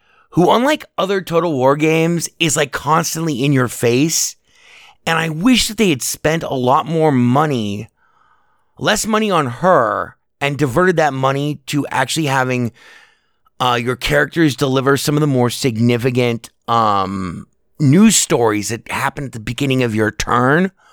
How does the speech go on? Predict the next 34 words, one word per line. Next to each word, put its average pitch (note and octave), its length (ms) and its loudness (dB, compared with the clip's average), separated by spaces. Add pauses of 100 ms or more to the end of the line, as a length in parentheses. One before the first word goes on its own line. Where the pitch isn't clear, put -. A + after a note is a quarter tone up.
(420)
or F#3+ 420 6
significant D#3 800 -4 (200)
uh, B2 320 2
events B2 500 -2
that B2 160 0
occur A#2+ 540 2
mid-turn. A#2+ 840 -2 (680)
Um, B2+ 480 -2 (220)
because D3+ 380 -2
one F#3 200 2
of B3 60 0
the G3 260 0
ways D#3+ 380 -6
in D#3+ 80 -4
which D#3 160 -6
the C#3 60 -4
game C#3 240 2
shines A#2+ 800 0 (360)
is D3 160 0
where F#3 280 4
your E3+ 220 0
character D#3+ 680 2
gets, C#3+ 640 -4 (640)
where F#3+ 200 2
you G#3+ 180 6
get, A3+ 280 0
where F#3+ 140 0
the D#3+ 60 -2
player A#3+ 260 2
gets F#3 200 -2
a D3+ 80 -8
sense F3+ 220 -4
of D#3 120 -4
personality C3 800 0